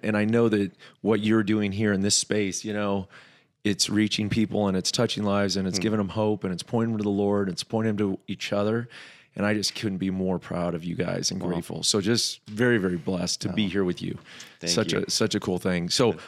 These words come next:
Speaker 1: I didn't answer your question. I said something else, but
Speaker 2: I liked what you said,
Speaker 1: <laughs>
Speaker 2: so.
Speaker 1: All right. Okay.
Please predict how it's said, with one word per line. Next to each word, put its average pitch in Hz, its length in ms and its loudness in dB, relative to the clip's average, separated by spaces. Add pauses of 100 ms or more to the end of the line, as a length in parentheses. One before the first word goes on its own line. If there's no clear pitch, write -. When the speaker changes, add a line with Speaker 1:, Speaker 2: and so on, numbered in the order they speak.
Speaker 1:
I 131 80 0
didn't 143 160 2
answer 135 240 0
your 107 80 4
question. 113 440 2
I 95 80 0
said - 200 0
something 101 280 0
else, 92 380 0
but 117 280 2 (280)
Speaker 2:
I 123 60 -2
liked 123 260 2
what - 120 4
you - 80 6
said, 196 340 4
Speaker 1:
<laughs> - 180 0
Speaker 2:
so. 175 120 0
Speaker 1:
All 135 160 4
right. 101 280 2
Okay. 110 440 0